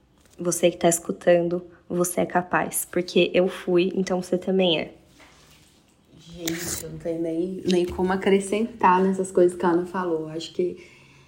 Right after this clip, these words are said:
Speaker 2: é, tudo que ela falou faz total sentido. Sigam as, as recomendações. E eu acho que, eu até falei isso nos episódios anteriores, que é muito,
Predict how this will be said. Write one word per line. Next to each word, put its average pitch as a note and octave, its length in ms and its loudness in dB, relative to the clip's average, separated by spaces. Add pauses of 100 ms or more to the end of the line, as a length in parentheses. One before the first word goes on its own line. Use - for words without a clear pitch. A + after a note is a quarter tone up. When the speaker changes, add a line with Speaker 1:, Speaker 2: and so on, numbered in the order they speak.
(200)
Speaker 2:
é, E3 360 0 (120)
tudo A#3+ 480 4
que - 80 -4
ela F3+ 120 2
falou E3 300 2
faz E3+ 240 -8
total E3 320 -2
sentido. F#3 640 -2
Sigam E3+ 580 -2
as, D#3+ 540 -8
as E3 140 -2
recomendações. E3+ 960 -4 (580)
E F3+ 640 6 (540)
eu F3+ 200 6
acho F#3 340 2
que, G3+ 460 2
eu F3+ 120 2
até F3 240 -2
falei F#3+ 260 2
isso F#3+ 260 -2
nos E3+ 240 0
episódios E3 440 -4
anteriores, F3 720 0
que - 100 -6
é F3 80 0
muito, F3+ 880 0